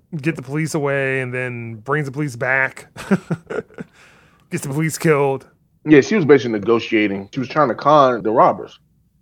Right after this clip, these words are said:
Speaker 2: Character was likable. You've been, been rooting for her. I wasn't rooting for her. I was just like, "Man, kill her ass. Get over with."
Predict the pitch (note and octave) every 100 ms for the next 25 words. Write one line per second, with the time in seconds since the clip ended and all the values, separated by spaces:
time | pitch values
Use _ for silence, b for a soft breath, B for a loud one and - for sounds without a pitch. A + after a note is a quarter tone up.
0 | _ _ G#3+ C4 A3 C#3 C#3 D3+ C#3+ C3+
1 | C3+ C3 A#2+ B2 A2 G#2+ A#2 - E2+ -
2 | - b b b b A3 F3+ B2 G#2+ E2
3 | G2+ F#2+ B2+ G#3 D3 C#3+ C3+ C#3 C#3 -
4 | _ _ _ _ _ _ _ _ - D#3+
5 | G2 C2 A#1+ - - _ _ _ - G2
6 | C2+ C#2 A#1+